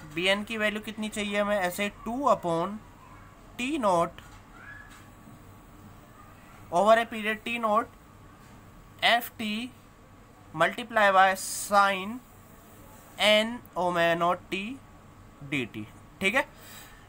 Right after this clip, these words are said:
ये हो-, होते हैं ए एन, बी एन। ए नॉट की value पता चल गई, ये निक-, पहले ये चीज़ निकालते हैं, ये निकालने के बाद हम इसमें रख देंगे, तो वो हमारा एफ़ टी का representation हो जाएगा, ठीक है।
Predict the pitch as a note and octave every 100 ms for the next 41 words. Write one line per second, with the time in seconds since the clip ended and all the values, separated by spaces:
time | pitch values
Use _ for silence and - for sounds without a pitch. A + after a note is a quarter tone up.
0 | - G3 F#3+ F3 E3+ E3 E3 F3 G3+ A3
1 | G3 G3+ A#3 A3+ A#3+ A#3 B3 - - -
2 | F3 G3 A3 - A3+ A3 A3+ A#3 A#3 A#3
3 | B3+ E4 G3 G#3 G#3 F#3+ - G#3 A3+ A3+
4 | G#3 A3+ G#3+ G3+ G3+ G3 B3 A#3+ G#3+ G#3+
5 | G#3+ G#3 G#3 A3+ A3 C4+ E3+ E3+ G3+ F#3
6 | D#3 C#3+ C#3 B2+ - - - - - -
7 | - - - - - G3+ G#3+ A3+ A3+ A#3
8 | A#3+ F3 F3 - G#3+ A#3+ G3 F3+ E3 F3
9 | E3 E3 F3+ D3+ C#3 C#3 C3+ - G#3 C4+